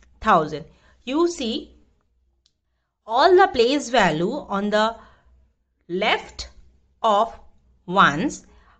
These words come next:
are the multiples of ten, hundred, thousand, and so on. Whereas on the right of ones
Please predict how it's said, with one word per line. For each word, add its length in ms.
are 160
the 360
multiples 840
of 420
ten, 400
hundred, 460
thousand, 560
and 280
so 260
on. 440
Whereas 640
on 220
the 240
right 760
of 360
ones 640